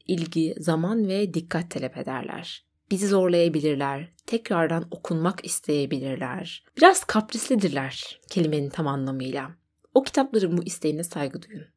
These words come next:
Bölümün ana içeriğine geçmeden bunları belirtmek istedim. Birazdan bahsedeceğim kitapların bazıları, eğer okumaya karar verirseniz, sizi aynı böyle zorlayabilir. Ama merak etmeyin, her bir kitabı anlatırken onunla tanışma hikayemi, zorluk derecesini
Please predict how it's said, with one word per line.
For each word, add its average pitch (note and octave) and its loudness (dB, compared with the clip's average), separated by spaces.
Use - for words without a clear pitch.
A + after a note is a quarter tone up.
Bölümün A3+ 8
ana F#3+ 4
içeriğine D#3+ -2
geçmeden E3+ 0
bunları F3 4
belirtmek D3+ 0
istedim. - -8
Birazdan C4 4
bahsedeceğim F#3 2
kitapların E3 -2
bazıları, D#3+ -2
eğer F3+ 4
okumaya F3 -2
karar D#3+ 0
verirseniz, D#3+ -2
sizi F#3+ -2
aynı G3 0
böyle F3 4
zorlayabilir. D#3+ -4
Ama B3 6
merak B3+ 4
etmeyin, D3+ 2
her G3+ 2
bir G3 4
kitabı F#3+ -2
anlatırken F#3 0
onunla F#3 0
tanışma F3 -2
hikayemi, C#3+ -4
zorluk D#3+ 2
derecesini C#3 0